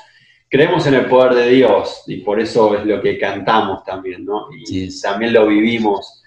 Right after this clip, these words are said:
Speaker 1: y lo experimentamos.
Speaker 2: Muchos de los que hemos escuchado a veinte veinte,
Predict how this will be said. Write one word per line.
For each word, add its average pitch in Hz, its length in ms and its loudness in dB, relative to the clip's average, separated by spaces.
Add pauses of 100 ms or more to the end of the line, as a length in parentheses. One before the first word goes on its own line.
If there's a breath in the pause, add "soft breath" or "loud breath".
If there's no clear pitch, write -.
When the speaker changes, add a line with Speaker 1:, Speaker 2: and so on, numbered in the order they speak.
(240 soft breath)
Speaker 1:
y 98 60 -14
lo 101 100 0
experimentamos. 95 920 -8 (460)
Speaker 2:
Muchos 147 640 0
de 127 140 0
los 127 220 4
que 123 160 -2
hemos 156 220 0
escuchado 143 360 2
a 135 60 4
veinte 143 280 2
veinte, 135 500 0